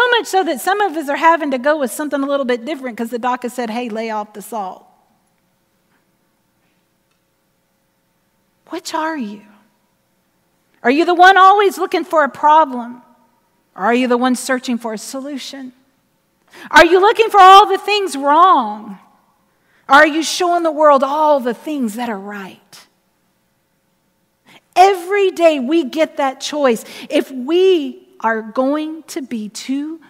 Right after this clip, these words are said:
much salt or not enough. And usually our response is determined by our motivation.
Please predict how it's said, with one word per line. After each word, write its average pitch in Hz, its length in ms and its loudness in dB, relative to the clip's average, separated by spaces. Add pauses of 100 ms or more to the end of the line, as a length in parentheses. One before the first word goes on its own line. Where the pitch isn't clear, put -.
(160)
much 233 480 -4 (160)
salt 214 560 -12 (140)
or 202 80 -10
not 185 440 -10 (460)
enough. - 680 -16 (680)
And 403 180 0 (160)
usually 339 280 2
our 311 140 8
response 403 560 4
is 359 120 -8
determined 392 500 -2
by 370 120 6
our 381 140 4
motivation. 320 960 -2